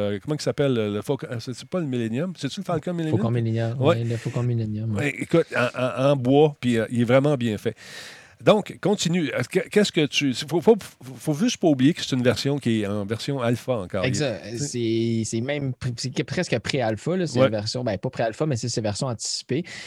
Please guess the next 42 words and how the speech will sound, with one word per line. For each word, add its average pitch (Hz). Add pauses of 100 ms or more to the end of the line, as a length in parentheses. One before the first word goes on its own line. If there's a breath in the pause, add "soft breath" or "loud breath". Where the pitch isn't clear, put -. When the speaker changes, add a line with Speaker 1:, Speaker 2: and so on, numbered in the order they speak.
Speaker 1:
Ouais. 113
Speaker 2:
Euh, 107
donc, 131
évidemment, 131
il 156
y -
a 131
quelques 139
petits -
bugs 135
à 123
gauche, 120
à 123
droite, 120
là. 131
Une 123
couple 117
de 113
fois, 135
j'étais 131
en 113
train 120
de, 110
il 107
y 110
a 110
des 113
explosions 123
qui 120
se -
passent 123
quand 120
tu -
tues -
quelque 113
chose, 120
puis -
là, 117
mon 110
jeu, 117
il 113
gelait. 110